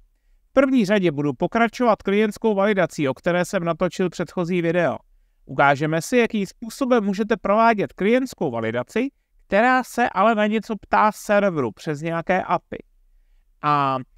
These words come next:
spojíme to s problematikou generování, eh, primárních klíčů, unikátních klíčů.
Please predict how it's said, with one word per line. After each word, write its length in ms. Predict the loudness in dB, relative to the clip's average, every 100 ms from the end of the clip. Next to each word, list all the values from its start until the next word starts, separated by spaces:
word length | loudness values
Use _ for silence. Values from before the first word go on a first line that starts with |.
| _
spojíme 480 | _ -2 0 2 2 0
to 360 | 0 0 0 -2
s 280 | -6 -4 0 2 0 -2
problematikou 1000 | -2 -2 0 0 0 -2 -6 -2 -2 0
generování, 1300 | 0 0 2 0 0 0 0 0 0 0 0 0 -2 -4 -8 _ -8
eh, 160 | -4 -4 _ _
primárních 680 | 0 2 2 2 0 -4 -4
klíčů, 440 | -6 -4 -6 -8
unikátních 760 | -6 -2 0 2 2 0 -4 -4
klíčů. 440 | -6 -6 -8 -14